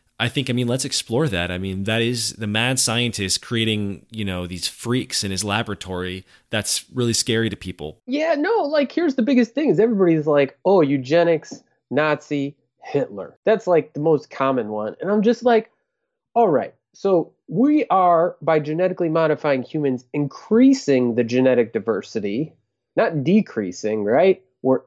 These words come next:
Speaker 2: increasing the genetic diversity that people are allowed to experience.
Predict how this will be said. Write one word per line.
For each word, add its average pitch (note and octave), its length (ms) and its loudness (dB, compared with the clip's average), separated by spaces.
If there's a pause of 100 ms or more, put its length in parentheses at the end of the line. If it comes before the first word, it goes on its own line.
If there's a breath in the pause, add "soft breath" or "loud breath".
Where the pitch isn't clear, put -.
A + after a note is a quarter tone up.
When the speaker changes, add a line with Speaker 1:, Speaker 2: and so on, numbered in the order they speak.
(140)
Speaker 2:
increasing C#3+ 680 2
the A#2+ 80 2
genetic A#2 460 0
diversity A2 600 0
that A2+ 200 2
people A#2 380 2
are G#2+ 440 2
allowed A#2 760 2
to A2+ 160 -2
experience. A2 840 -2